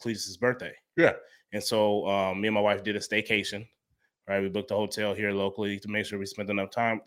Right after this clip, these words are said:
Speaker 1: you know, spend some time with each other, but also wanna make sure we're also nurturing a relationship that's important to us. Um, and so we went to, we went to the birthday dinner or whatever with Cletus. Um, well, we met at a job site. <laughs> Um,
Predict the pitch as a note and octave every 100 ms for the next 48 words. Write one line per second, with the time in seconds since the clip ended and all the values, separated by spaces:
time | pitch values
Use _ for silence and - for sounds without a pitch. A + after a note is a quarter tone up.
0 | - E3+ C3 - C3+ B2 A#2+ B2+ C3 A2
1 | A2+ G2+ G#2+ - - - - G#2 A2+ A2+
2 | A2+ - A2+ A2 A2 G#2+ G#2+ G#2+ - G#2+
3 | G#2+ G#2+ G#2 - G2+ G#2 G2+ - G2+ G2+
4 | - - _ _ G#2 G#2+ G#2+ - G#2+ G#2+
5 | - G2+ D3+ C#3+ G#2+ - F#2+ E2+ - -
6 | - - - G2+ G#2+ G2 F#2 F#2 - G2+
7 | G#2 A2+ G#2 A2 A#2 A2+ A2+ G#2 G#2+ A2+
8 | A2 G#2+ F2+ G2 G#2+ C3 A#2 G#2 G#2 G2+
9 | G2 G2+ G2+ G2 F#2 - E3+ D3 A#2 -
10 | - - - - - - - - A#2+ A#2
11 | A2 G2+ F#2+ - _ G2+ A2+ A2+ C3 C3+
12 | A#2+ G2+ A#2+ A#2+ - A2+ A#2+ B2+ B2+ C3+
13 | - F3+ C3 E3 C3 C3 A#2 A2 G2 F#2